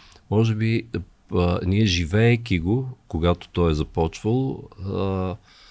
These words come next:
сме се развълнували една идея повече, <laughs> отколкото, отколкото то, то в крайна сметка, а, заслужава. И те, тия въпроси не стоят, особено при, при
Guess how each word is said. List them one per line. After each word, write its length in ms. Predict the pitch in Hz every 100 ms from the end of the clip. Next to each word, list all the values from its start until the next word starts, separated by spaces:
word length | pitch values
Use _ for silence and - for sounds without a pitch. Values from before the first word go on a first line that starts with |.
| - _ -
сме 200 | - 90
се 180 | 104
развълнували 680 | 90 85 92 95 117 120 113
една 240 | 107 107 110
идея 200 | 107 104
повече, 460 | - 107 107 - 110
<laughs> 20 |
отколкото, 680 | - - 110 - 131 - - - - 185 - - - -
отколкото 600 | 90 - 104 92 - -
то, 320 | - 95 98 - -
то 180 | - 90
в 80 | -
крайна 300 | 95 90 87
сметка, 580 | - 82 - - 80 76 - - - - -
а, 160 | 80 85 80 -
заслужава. 760 | 69 69 - 78 69 73 69 69 _ - - - - _ 95
И 140 | 87 -
те, 140 | 120
тия 240 | 117 135 139
въпроси 520 | 120 - 127 - 123
не 120 | 117
стоят, 760 | - - 104 120 - - - -
особено 520 | - 92 - 104 104 92
при, 380 | - 87 87 87 - -
при 260 | 90 82